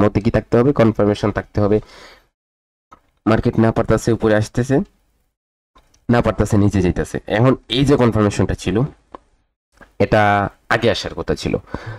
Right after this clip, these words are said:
যদি আসতো তাহলে হচ্ছে ডাউনের জন্য মার্কেট যাইতো। কিন্তু এই জায়গায় কি করতেছে, মার্কেট একটা স্ট্রং লেভেল ব্রেক করছে। মনে রাখবেন এটা স্ট্রং লেভেল, সুপার স্ট্রং লেভেল বলতে পারেন, ঠিক আছে? আমাদের কনসেপ্ট অনুযায়ী এটা সুপার স্ট্রং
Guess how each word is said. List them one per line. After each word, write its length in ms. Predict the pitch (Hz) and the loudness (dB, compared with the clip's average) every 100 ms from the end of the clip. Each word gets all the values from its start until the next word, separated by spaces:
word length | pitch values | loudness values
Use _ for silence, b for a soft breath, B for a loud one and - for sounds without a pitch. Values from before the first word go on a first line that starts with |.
| - | -4
যদি 140 | 117 131 | 0 0
আসতো 260 | 123 - | 0 -2
তাহলে 260 | 180 113 101 | 0 2 2
হচ্ছে 200 | 95 - 87 - - - 90 | 0 0 -2 -2 -6 -10 -4
ডাউনের 280 | 104 107 101 | 0 0 -2
জন্য 140 | 101 | -4
মার্কেট 280 | 95 - 98 - | -6 -6 -8 -6
যাইতো। 220 | 117 107 - - | -4 -4 -6 -2
কিন্তু 200 | 98 98 | -2 0
এই 60 | |
জায়গায় 420 | 95 98 98 95 92 b b b _ | -2 0 0 0 -4 b b b _
কি 80 | 107 | -6
করতেছে, 480 | 113 - 117 143 196 _ _ | -4 -2 -2 -2 -4 _ _
মার্কেট 340 | 95 - 98 - _ - | -4 -2 -4 -4 _ -10
একটা 200 | 107 - 107 | -8 -4 -4
স্ট্রং 300 | - 156 143 123 | -2 0 2 2
লেভেল 200 | 120 110 | 2 2
ব্রেক 200 | 95 110 - | 0 -2 -2
করছে। 260 | 78 - 73 | -8 -6 -6
মনে 180 | - 107 | 0 0
রাখবেন 200 | 117 135 | 2 0
এটা 140 | 139 151 | 2 0
স্ট্রং 320 | 139 - 135 135 131 | -2 -2 0 2 2
লেভেল, 200 | 139 160 | 2 0
সুপার 300 | - 123 101 90 | -2 -2 0 -2
স্ট্রং 180 | - 92 92 | 0 2 2
লেভেল 160 | 95 95 | 2 2
বলতে 220 | 98 98 | 0 0
পারেন, 240 | 110 131 160 B B B _ | 0 0 -2 B B B _
ঠিক 120 | 117 | -4
আছে? 140 | 117 90 | -2 0
আমাদের 240 | 90 95 | 0 0
কনসেপ্ট 400 | 92 101 117 - | 0 -2 -2 0
অনুযায়ী 220 | 123 139 131 | 0 2 2
এটা 120 | 92 - | 0 -2
সুপার 220 | 110 95 92 | 0 0 0
স্ট্রং 160 | 101 | 0